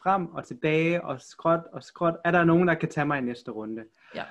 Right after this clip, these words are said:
Speaker 1: Og det er ikke fordi, jeg tænker, at hver gang man siger noget, uanset hvor man er, så skal man lige tænke over, "Uh, er der noget racistisk, er der noget diskriminerende her?" Det er ikke det, jeg tænker. Men for eksempel, hvis man,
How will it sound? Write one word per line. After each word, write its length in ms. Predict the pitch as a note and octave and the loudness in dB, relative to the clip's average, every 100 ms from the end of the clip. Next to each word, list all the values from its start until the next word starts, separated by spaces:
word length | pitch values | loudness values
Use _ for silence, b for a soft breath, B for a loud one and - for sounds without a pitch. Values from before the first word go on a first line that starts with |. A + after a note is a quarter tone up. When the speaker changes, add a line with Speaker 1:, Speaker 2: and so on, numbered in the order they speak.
| B | B
Speaker 1:
Og 160 | E3 D3+ | -4 2
det 60 | |
er 40 | F#3 | 2
ikke 120 | F#3 | 2
fordi, 180 | F#3 F3 | 0 2
jeg 120 | D#3+ - | 2 2
tænker, 260 | D3+ D3+ | -2 -2
at 180 | D#3 B2+ A#2 | -6 -8 -2
hver 320 | D#3+ C#3 A2+ | 0 0 -2
gang 360 | A2+ A#2+ A#2+ A#2 | -4 -4 -4 -8
man 140 | A#2 | -10
siger 420 | - - B2+ C3+ | -12 -4 -2 -2
noget, 340 | C#3 A#2+ A#2 B2+ | -2 -4 -4 -4
uanset 400 | C#3 C#3 B2+ A#2+ | -4 -4 -6 -8
hvor 140 | B2 C#3 | -4 -4
man 200 | G#2+ A2 | -4 -2
er, 160 | B2+ | -2
så 80 | D3 | -2
skal 180 | D3 E3+ | 0 0
man 180 | C#3 B2+ | 0 0
lige 200 | D3 D3 | -2 0
tænke 240 | D3 D3 | -2 -2
over, 160 | C3+ - | -2 0
"Uh, 220 | G3 G3 | 0 0
er 40 | |
der 100 | D3+ | 0
noget 180 | D3+ D3 | -2 -2
racistisk, 480 | D3 D3 E3+ E3 - | -4 -6 -10 -10 -10
er 40 | D3 | -6
der 60 | |
noget 140 | C#3+ C#3 | -4 -4
diskriminerende 520 | C3+ - D3 C#3+ A#2+ | -6 -8 -6 -6 -6
her?" 140 | B2 | -8
Det 100 | A#2 | -4
er 40 | D3 | -2
ikke 100 | D3 | -2
det, 60 | D3+ | -4
jeg 120 | C3+ | -6
tænker. 300 | - B2 A#2+ A2+ B B B - | -6 -10 -10 -12 B B B -6
Men 140 | D#3+ | -4
for 60 | D#3+ | -2
eksempel, 500 | E3 - G3 D3 B2+ | -6 -2 0 0 0
hvis 240 | A#2+ B2+ | -4 -6
man, 240 | C3+ A#2+ | -4 -6